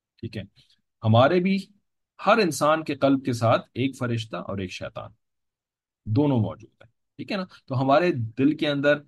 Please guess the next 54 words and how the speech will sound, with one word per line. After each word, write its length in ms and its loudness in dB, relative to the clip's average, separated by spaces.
या 80 -2
हमारे 340 0
जी 300 -2
के 120 -6
अंदर, 420 -2
ठीक 140 -14
है 60 -10
ना, 100 -10
जो 280 -2
भी 280 -8
अच्छा 320 -6
ख्याल 380 0
आता 300 2
है 160 -4
ना, 220 -6
जिसको 340 -6
कि 120 -6
इल्हाम 480 0
कह 180 2
दिया 220 -2
जाता 280 -6
है, 60 -6
ठीक 680 -16
है, 120 -6
तो 40 4
ये 300 2
फरिश्ता 420 2
जो 120 0
है 60 -6
वो 120 -4
डाल 140 -10
रहा 200 -14
होता 0 -
है। 60 -18
और 100 0
जो 160 4
भी 120 6
बुरा 260 4
ख्याल 300 0
आ 120 2
रहा 100 2
होता 280 0
है 240 -2
वो 180 -8
शैतान 380 -14
डाल 200 -14
रहा 100 -18
होता 260 -20
है, 60 -20
ठीक 180 -10
है। 140 -10
तो 60 -10
ये 140 -4
सिलसिला 360 -6